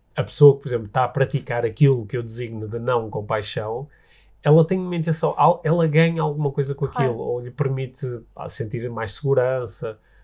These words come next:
Speaker 1: ou lhe permite manter uma narrativa mais coerente de, "Ah, ok, isto é, é justiça a acontecer,
Speaker 2: Uhum.
Speaker 1: logo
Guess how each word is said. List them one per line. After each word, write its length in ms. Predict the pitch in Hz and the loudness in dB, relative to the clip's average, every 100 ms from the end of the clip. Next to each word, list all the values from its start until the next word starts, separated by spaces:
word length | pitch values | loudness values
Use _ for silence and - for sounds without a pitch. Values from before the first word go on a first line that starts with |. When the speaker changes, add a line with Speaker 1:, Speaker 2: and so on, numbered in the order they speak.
| _ | _
Speaker 1:
ou 120 | - 117 | -6 -4
lhe 80 | |
permite 580 | 104 127 120 120 117 - | -4 -4 -4 -6 -8 -6
manter 720 | 123 139 143 127 127 101 127 | -6 -6 -4 -2 -2 0 0
uma 200 | 123 123 | 0 -2
narrativa 480 | 120 110 113 120 113 | -2 -2 -4 -6 -8
mais 260 | 117 110 107 | -4 -6 -4
coerente 640 | - 117 117 123 117 110 | -2 0 0 -4 -4 -8
de, 360 | 104 104 101 110 | -8 -8 -8 -10
"Ah, 140 | - 113 | -12 -12
ok, 180 | - 107 | -10 -10
isto 200 | 104 123 | -6 -2
é, 200 | 110 - - - - | -2 -4 -10 -20 -4
é 140 | 117 | 0
justiça 540 | 120 117 - 135 110 127 | 0 0 -2 -2 0 -2
a 20 | |
acontecer, 560 | - 123 104 - 120 120 | -2 -6 -6 -2 2 2
Speaker 2:
Uhum. 60 | |
Speaker 1:
logo 400 | 120 120 113 107 | 2 2 0 -6